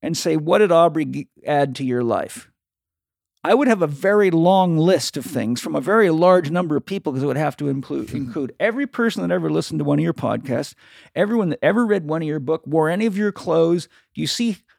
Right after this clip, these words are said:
Speaker 1: you're going to have a very large number of people. Then we say, "Okay, now how did that way of learning and relating from Aubrey affect your wife, your husband, your kids, your grandparents, your friends?" And guess what happens? Pretty soon the whole fucking globe is lit up with Aubrey.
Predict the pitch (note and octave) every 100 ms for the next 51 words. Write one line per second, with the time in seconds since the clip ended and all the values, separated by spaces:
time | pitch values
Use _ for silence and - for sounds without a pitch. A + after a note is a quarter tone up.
0 | _ _ _ _ - C#3 G#3 C#4+ G#3+ A#3
1 | C4 E3+ D3 A3 B3+ F3 C#3+ C3+ - C4
2 | - - F3+ F#3 G3 E3 F3+ F3+ E3+ -
3 | D4+ A#3+ F3+ A3+ A3 - A3 A3+ B3 A3+
4 | A3+ - D4+ E4 F4+ G3+ F3+ A3 A3 -
5 | _ _ _ _ _ _ _ _ - F#3+
6 | G#3 G3+ F3 F3 F#3+ G3+ G3 F#3 E3 D#3+
7 | F3 F#3 F3 D#3+ - D#3 - D#3+ F3 D#3+
8 | D3+ C#3+ - E3+ - C3+ C3+ D3 E3 -
9 | C#3 E3+ D#3 E3+ D3 B2+ - E3+ C#3+ C3+
10 | D3+ D#3+ D#3+ D#3 - C3 - F3 D#3 D3
11 | D#3+ C#3+ D3+ C#3 D3 C#3 B3 - D#3+ C3
12 | D#3+ D3 A#2+ D#3+ F3+ - F3 - F3+ D3
13 | C#3+ C3 B2+ A#2+ B2+ A#2+ A2 A#2 G2+ E2+
14 | - -